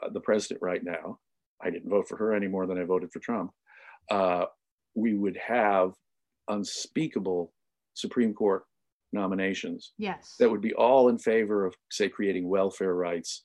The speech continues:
Speaker 1: positive welfare rights for people and so forth. That absolutely terrifies me as a possibility.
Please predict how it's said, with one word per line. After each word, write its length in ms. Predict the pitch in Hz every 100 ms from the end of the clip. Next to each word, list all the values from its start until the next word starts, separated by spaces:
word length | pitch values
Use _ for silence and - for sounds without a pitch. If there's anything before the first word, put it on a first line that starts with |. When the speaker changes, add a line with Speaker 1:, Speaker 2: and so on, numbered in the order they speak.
| _ _ _ _ -
Speaker 1:
positive 440 | 120 113 107 92
welfare 420 | 101 101 - 87
rights 380 | 87 85 85 -
for 140 | -
people 340 | 80 95 87 87
and 80 | 78
so 200 | - 95
forth. 220 | 90 85 -
That 100 | - - -
absolutely 560 | 113 - - 107 98
terrifies 600 | 92 104 104 92 87 85 92
me 100 | 87
as 140 | 85
a 20 |
possibility. 800 | 82 90 85 82 101 95 - -